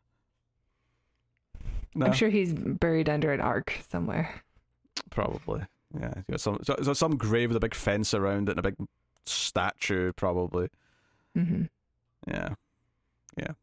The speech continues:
Speaker 1: that, that makes sense. Anyway, so is there anything else we want to talk about before we get into the, the movie? I mean, like I say, I feel like most people will probably know it, so it's probably safe to go into spoilers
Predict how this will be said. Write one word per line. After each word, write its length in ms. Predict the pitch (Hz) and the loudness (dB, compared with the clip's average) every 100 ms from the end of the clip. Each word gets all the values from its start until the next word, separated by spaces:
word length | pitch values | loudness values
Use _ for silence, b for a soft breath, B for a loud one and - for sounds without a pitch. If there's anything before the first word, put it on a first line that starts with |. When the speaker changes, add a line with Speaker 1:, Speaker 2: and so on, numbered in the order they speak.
| - | -4
Speaker 1:
that, 180 | - - | -2 0
that 120 | 104 | -2
makes 180 | 98 - | -2 -2
sense. 200 | 98 - B B B | -4 -6 B B B
Anyway, 340 | 269 214 110 98 | 2 2 2 0
so 520 | - 196 151 135 120 - _ _ _ _ _ _ _ - _ _ _ - | 2 4 4 4 2 -4 _ _ _ _ _ _ _ -20 _ _ _ 0
is 80 | 165 | 4
there 80 | |
anything 160 | 220 208 | 4 2
else 120 | 185 | 2
we 60 | 190 | 2
want 100 | 156 | 2
to 60 | |
talk 80 | 170 | 0
about 340 | 170 170 160 165 | 2 2 2 0
before 220 | - 156 | 0 0
we 100 | 147 | 2
get 120 | 95 | 2
into 420 | 135 - 147 120 113 - | 0 0 0 0 0 0
the, 220 | 135 113 B B - | 2 2 B B -2
the 80 | 120 | 0
movie? 400 | 127 143 139 139 | 2 2 2 2
I 100 | 131 | 2
mean, 160 | 190 202 | 2 2
like 140 | 190 | 2
I 20 | |
say, 200 | 151 113 | 2 2
I 20 | 107 | 2
feel 140 | 135 | 2
like 100 | 101 | 2
most 180 | 104 - | 0 0
people 220 | 107 104 | -2 0
will 80 | 101 | 0
probably 300 | - 104 104 | 0 2 2
know 180 | 101 101 | 2 0
it, 40 | |
so 240 | - 107 104 | 0 0 2
it's 140 | 101 | 0
probably 200 | - 110 | 0 0
safe 300 | 98 113 107 - | 2 0 0 0
to 60 | |
go 80 | 107 | -2
into 120 | 104 | 0
spoilers 720 | - 110 98 107 101 - - | 0 0 2 0 0 -4 -6